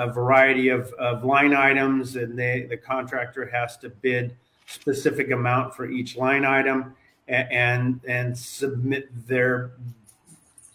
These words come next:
bid with a base price. And then, uh, generally the low bid is the bid that,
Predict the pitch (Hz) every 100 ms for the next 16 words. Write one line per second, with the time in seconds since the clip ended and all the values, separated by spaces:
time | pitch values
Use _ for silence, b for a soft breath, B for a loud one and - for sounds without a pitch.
0 | - 123 143 135 131 117 107 - 117 123
1 | 123 - _ - 127 156 196 - - _
2 | _ _ - 127 123 127 131 131 131 131
3 | 123 120 120 123 123 120 135 143 165 151
4 | 143 127 143 143 131 143 143 - 135 127
5 | 127 127 123 143 127 123 120 B B _
6 | 120 135 135 131 131 -